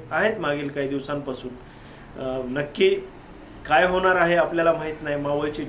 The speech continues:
जनता ठरवणार आहे. परंतु माझ्या मनामध्ये प्रश्न तयार झाला की मावळचा पार्थ की दोन हजार एकोणीस पुरता, मी जरी मावळता शब्द वापरला असला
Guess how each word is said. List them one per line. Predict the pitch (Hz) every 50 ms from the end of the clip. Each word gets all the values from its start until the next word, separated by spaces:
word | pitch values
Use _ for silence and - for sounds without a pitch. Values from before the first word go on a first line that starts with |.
| -
जनता | 139 143 143 143 190 185
ठरवणार | 185 185 170 156 151 147 143 139 135
आहे. | 131 127 123 120 120 - - - - - - - - - - - -
परंतु | 170 170 190 190 190 196 208 202 202 - -
माझ्या | 160 147 147 143 147 170 170
मनामध्ये | 165 170 165 165 170 165 165 165 170
प्रश्न | 170 170 170 165 160 - 190 190 190
तयार | 180 170 165 160 127
झाला | 139 139 139 139 135 135
की | 139 - - 170 190 170 - - - - 131
मावळचा | 127 131 143 147 151 170 180 185 185 190 185
पार्थ | 180 - 165 156 156 156 156 - - - - -
की | 196 196 190 -
दोन | 147 131 165 175 196 214 196
हजार | 180 175 175 170 185 190 196
एकोणीस | 196 202 185 185 175 170 - 220 226 226 240 233 -
पुरता, | - - 226 196 185 - - 120 104 - - - - - - - - - - - - - - - - - - - 127
मी | 131 143 143
जरी | 147 165 180
मावळता | 185 165 143 147 151 156 170 180 175 - 220 214
शब्द | 214 214 202 - 180 190
वापरला | 185 165 156 151 - 147 143 139 135 135
असला | 135 147 - - - 170 135 127